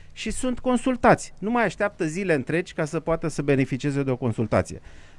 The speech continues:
Astea sunt lucruri simple care se pot face, nu sunt simple, pentru că într-un sistem de sănătate publică, de fapt,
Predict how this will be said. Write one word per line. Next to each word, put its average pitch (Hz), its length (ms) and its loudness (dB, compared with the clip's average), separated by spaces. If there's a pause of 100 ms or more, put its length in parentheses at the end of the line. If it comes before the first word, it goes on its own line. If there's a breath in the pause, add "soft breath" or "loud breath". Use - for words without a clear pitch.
Astea 226 320 4
sunt 214 240 2
lucruri 233 280 0
simple 202 340 0
care 160 220 4
se 160 160 0
pot - 240 0
face, 123 560 6 (260 soft breath)
nu 262 120 -2
sunt 254 180 2
simple, 151 500 2
pentru 156 260 -2
că 160 420 2
într-un 180 280 -2
sistem 180 340 -2
de 220 100 0
sănătate 190 520 0
publică, 185 440 -4
de 156 120 2
fapt, 175 260 0